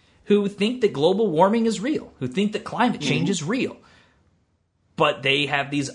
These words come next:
Speaker 1: other things that are a bigger sticking point for them.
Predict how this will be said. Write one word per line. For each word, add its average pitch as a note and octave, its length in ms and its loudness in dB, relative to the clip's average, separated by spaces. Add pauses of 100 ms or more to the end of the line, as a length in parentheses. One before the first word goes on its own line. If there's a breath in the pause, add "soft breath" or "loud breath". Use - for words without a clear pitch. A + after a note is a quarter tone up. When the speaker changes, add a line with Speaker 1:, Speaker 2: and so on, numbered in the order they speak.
Speaker 1:
other A#3+ 240 2
things B2+ 400 -4
that C3 80 -2
are B2+ 220 -4
a C#3 80 0
bigger B2 320 -6
sticking E3+ 340 -4
point G2 240 -10 (260)
for A#2+ 140 0
them. F2+ 240 -8